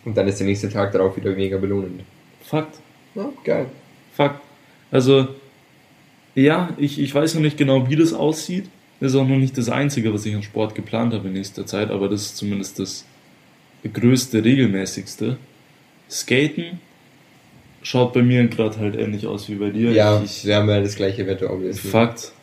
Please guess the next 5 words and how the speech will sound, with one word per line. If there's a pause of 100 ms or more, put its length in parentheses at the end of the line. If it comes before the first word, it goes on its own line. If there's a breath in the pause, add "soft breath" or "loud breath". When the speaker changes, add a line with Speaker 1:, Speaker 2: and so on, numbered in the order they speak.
(240)
Speaker 2:
Ähm, (840)
ja,
ich,
ich
war